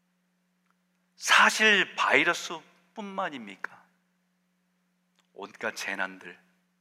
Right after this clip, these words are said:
지진, 화산 폭발, 환경 파괴로 인한 재앙들, 전쟁과 갈등, 수많은 것들을 보면서도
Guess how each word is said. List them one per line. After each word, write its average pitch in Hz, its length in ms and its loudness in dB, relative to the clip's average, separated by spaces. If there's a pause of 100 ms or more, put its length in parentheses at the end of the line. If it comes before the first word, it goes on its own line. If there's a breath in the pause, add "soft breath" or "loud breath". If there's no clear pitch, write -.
(1500)
지진, 101 460 -10 (1300)
화산 - 440 -6
폭발, - 560 -12 (960)
환경 156 520 0
파괴로 139 460 -2
인한 110 360 -4 (140)
재앙들, 98 680 -4 (1300)
전쟁과 110 720 -4
갈등, 98 540 -4 (1500)
수많은 160 720 -4
것들을 123 420 -10
보면서도 92 560 -18